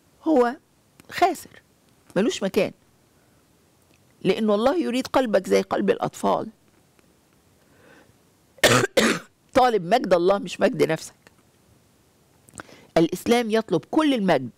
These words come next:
للأشخاص ولهذا الإله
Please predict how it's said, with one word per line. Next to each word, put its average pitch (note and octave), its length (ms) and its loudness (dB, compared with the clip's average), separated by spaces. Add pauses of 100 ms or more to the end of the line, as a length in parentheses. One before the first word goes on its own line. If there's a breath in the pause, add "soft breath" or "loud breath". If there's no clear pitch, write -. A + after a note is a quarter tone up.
(400)
للأشخاص A#3+ 800 0 (720)
ولهذا G#3 840 2
الإله E3 480 2